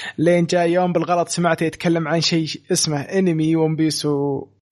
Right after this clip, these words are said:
وناروتو. هنا استنتجت أن هذه الأشياء الجميلة والبارقة والرائعة تدعى بالأنمي،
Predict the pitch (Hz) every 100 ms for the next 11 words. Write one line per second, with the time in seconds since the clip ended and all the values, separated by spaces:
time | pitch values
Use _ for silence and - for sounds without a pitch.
0 | - 151 156 165 160 196 190 175 175 175
1 | 170 165 151 - 175 151 170 - - 151
2 | 165 156 147 - 156 139 151 160 151 139
3 | 156 151 151 151 147 151 143 151 139 139
4 | 143 139 135 120 -